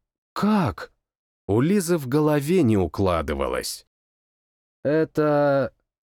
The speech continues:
начал тот. "Если тебе интересно,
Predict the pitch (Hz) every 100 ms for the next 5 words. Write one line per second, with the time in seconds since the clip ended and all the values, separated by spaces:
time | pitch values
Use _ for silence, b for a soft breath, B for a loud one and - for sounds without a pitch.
0 | _ 87 98 92 85 - 113 - - 82
1 | 65 - - _ _ _ _ _ _ -
2 | 123 143 127 127 127 117 139 127 131 131
3 | 160 139 92 69